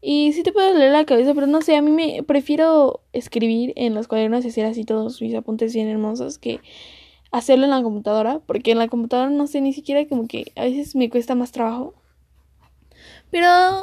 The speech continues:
también es muy obvio que hay veces en que la computadora es mucho mejor, porque te pones muchos programas en donde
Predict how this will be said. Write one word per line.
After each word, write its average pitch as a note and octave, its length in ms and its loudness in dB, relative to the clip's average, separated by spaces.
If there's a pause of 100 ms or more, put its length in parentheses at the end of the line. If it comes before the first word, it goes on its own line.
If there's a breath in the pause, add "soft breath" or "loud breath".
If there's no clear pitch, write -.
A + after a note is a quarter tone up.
(120)
también G#4+ 380 -2
es - 500 -10
muy C4 300 4
obvio B3+ 180 2
que A3 300 -4 (100)
hay B3 220 4
veces C4+ 240 2
en A#3 100 0
que G#3+ 100 2
la G#3 140 0
computadora G#3+ 460 0
es A#3 80 0
mucho A3 260 -2
mejor, A3+ 400 -4 (1040)
porque C4 300 0
te C4+ 120 -2
pones C#4+ 380 2
muchos C4+ 320 -2
programas A#3 460 -2
en A3+ 80 -2
donde G#3+ 680 -6